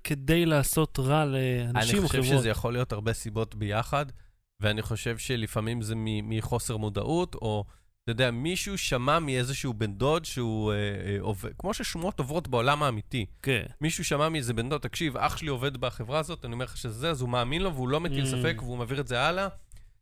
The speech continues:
Speaker 2: ואם לפעמים למישהו זה נשמע לו הגיוני, אז הוא משכתב את הניסוח, ואז זה עובר, ו-, ובסופו של דבר מגיעה איזושהי גרסה, כמו במקרה הזה עם ה-, עם ה-,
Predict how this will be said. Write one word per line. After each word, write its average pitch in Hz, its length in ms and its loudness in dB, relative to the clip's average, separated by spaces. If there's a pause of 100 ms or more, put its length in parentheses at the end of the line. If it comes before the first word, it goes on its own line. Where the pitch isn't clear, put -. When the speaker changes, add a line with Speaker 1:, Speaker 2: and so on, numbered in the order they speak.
Speaker 2:
ואם 120 200 0
לפעמים 135 460 -2
למישהו 151 300 -2
זה 131 100 2
נשמע 127 240 0
לו 139 80 4
הגיוני, 131 260 -2
אז 131 120 0
הוא 120 60 -2
משכתב 127 360 -2
את - 60 2
הניסוח, 147 400 0
ואז 127 140 4
זה 123 80 0
עובר, 156 240 2 (460)
ו-, 113 180 -2 (100)
ובסופו 135 460 0
של 185 140 -2
דבר 160 220 2
מגיעה 135 360 0
איזושהי 151 320 0
גרסה, 120 460 2 (180)
כמו 160 260 0 (220)
במקרה 135 380 0
הזה 139 200 0
עם 139 180 0
ה-, 110 280 2
עם 107 180 -4
ה-, 101 320 0